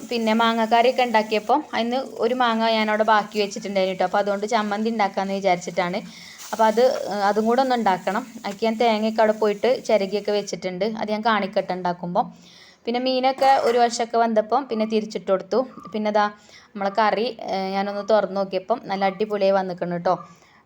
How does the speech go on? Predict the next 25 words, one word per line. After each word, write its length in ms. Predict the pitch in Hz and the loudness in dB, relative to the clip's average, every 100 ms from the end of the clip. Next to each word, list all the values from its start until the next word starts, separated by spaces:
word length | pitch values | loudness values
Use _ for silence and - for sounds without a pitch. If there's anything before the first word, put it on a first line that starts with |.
| _ | _
കറി 180 | 240 247 | 2 4
നമ്മളെപ്പോൾ 440 | 262 262 262 240 247 - - 214 | 4 2 2 2 2 2 -2 0
ഏത് 140 | 220 233 | 0 4
കറിയാണെങ്കിലും 500 | 254 220 214 202 214 220 | 4 4 0 -2 -2 0
തൂമിച്ചതിന് 420 | 208 196 202 208 226 | -2 -2 -6 -2 0
ശേഷം 260 | 208 214 202 | 0 0 2
വേഗം 240 | 196 190 202 | 2 4 0
അടച്ചു 260 | 190 - 190 | 0 -2 -4
വെക്കണം 300 | 185 175 170 | -2 -6 -4
ട്ടോ. 100 | 170 165 165 | -2 -4 -6
എന്നാലേ 240 | 190 185 196 | -6 -2 0
ഉള്ളൂ 160 | 208 214 226 196 | 2 0 0 2
ആ 40 | 190 202 - | 2 2 0
വെളിച്ചെണ്ണൻ്റെയും 720 | 196 196 190 180 175 180 202 175 - - _ - | -4 -2 -6 -4 -6 -6 -8 -10 -20 -20 _ -6
ആ 40 | 180 185 | 0 2
ഒരു 140 | 196 202 196 | 2 -2 0
കടുകിൻ്റെയും 560 | 196 180 180 180 202 180 | 0 0 -4 -6 -4 -4
എല്ലാത്തിൻ്റെയും 480 | 196 226 226 247 247 | -2 -2 -2 2 4
ആ 60 | 220 | 4
ഒരു 80 | 220 | 2
ഫ്ലേവർ 300 | 226 208 196 196 | 2 4 4 4
ആ 40 | 208 | 2
കറിക്ക് 300 | 196 185 196 | 0 -2 -2
നല്ലോണം 360 | 196 185 180 190 | -2 0 0 0
ഇറങ്ങുള്ളൂ. 440 | 180 175 180 175 | 0 -4 -4 -2